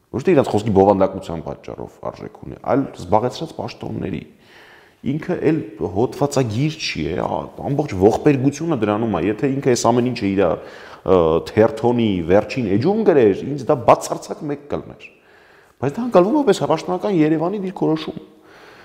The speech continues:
Ինչ վերաբերվում է իր երկրորդ ասածին, այո, պիտի դրա մասին էլ խոսեմ և Ե Մ դիտորդների մասին։ Ա, Ե Մ դիտորդների և առհասարակ Հայաստանի և Արցախի անվտանգության նկատմամբ ցանկացած միջազգային երաշխիքի ուշադրությանը,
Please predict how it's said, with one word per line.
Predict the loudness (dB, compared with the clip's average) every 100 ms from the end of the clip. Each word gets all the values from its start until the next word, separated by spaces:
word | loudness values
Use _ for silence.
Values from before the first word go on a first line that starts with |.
| -20 -20 _
Ինչ | -4 4
վերաբերվում | 4 6 4 2
է | 0
իր | 2
երկրորդ | 2 2 0 2 -2
ասածին, | -2 -4 -4 -4 2 4
այո, | 4 2 0
պիտի | -6 -4
դրա | -4
մասին | -2 -4 -4
էլ | -6
խոսեմ | -6 -4 0 2
և | 2
Ե | 0
Մ | -4
դիտորդների | -6 -8 -6 -8 -6
մասին։ | -10 -12 -18 -18
Ա, | -20 -20 -6 0 2 2 2 0 -2 -8 -16 -18 -14
Ե | -4 -2
Մ | -2 -4
դիտորդների | -4 -4 -4 -4 0 0
և | 4 6
առհասարակ | 6 2 -4 -4 -4 -6 -12 -20 _ -6
Հայաստանի | -6 -4 -2
և | 0
Արցախի | 0 -2 -10 -8 -8
անվտանգության | -6 -6 -6 -6 -8 -8 -6 -8
նկատմամբ | -6 -8 -8 -10 -8
ցանկացած | -8 -4 -4 -6 -10
միջազգային | -8 -6 -4 -4 -2
երաշխիքի | -4 -6 -12 -16 -12 -14 -14 -20 -16
ուշադրությանը, | -10 -8 -6 -8 -8 -8 -6